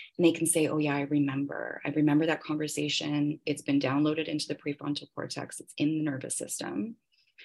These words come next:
And they can start to choose alternate ways of either their self,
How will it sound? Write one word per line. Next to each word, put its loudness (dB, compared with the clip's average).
And -4
they 0
can 2
start 4
to -4
choose -2
alternate 0
ways 4
of 0
either 2
their 4
self, 0